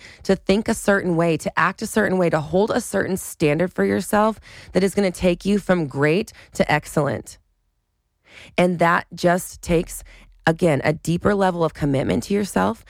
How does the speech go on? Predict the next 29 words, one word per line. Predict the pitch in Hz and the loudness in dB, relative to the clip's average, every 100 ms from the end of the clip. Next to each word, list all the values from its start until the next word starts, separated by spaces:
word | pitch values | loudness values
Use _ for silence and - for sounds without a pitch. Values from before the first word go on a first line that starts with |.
| - - | -18 -2
a | 175 | -2
deeper | 165 202 247 | 0 0 0
level | 220 208 196 | 0 0 0
of | 170 | 0
awareness | 156 139 143 160 | 0 0 0 -2
of | 156 | -4
who | 160 | -2
you're | 180 175 - - | -2 -2 -4 -2
actually | 156 170 - 170 160 | 0 -2 -6 -4 -2
being. | 147 151 139 | 0 0 0
Am | 147 | 0
I | 240 | 0
really | 233 160 196 202 | 0 0 2 0
being | 156 151 160 185 - - - | 0 0 0 0 -4 -10 -4
the | 156 | 0
best | 147 160 - | 2 0 0
I | 151 | -2
can | - 175 160 151 | -2 -4 -2 0
right | 139 | -2
now? | 123 131 | -2 -2
Am | 151 | 0
I | |
really | 180 196 196 | 0 0 -2
thinking | - 160 143 170 | -2 -4 -2 -2
of | 156 165 | -2 -2
myself | 147 - 147 165 - | -4 -2 -2 -2 -2
at | 147 - | -2 0
the | 135 | -2
top? | - - 135 - - | -2 -2 0 -2 -8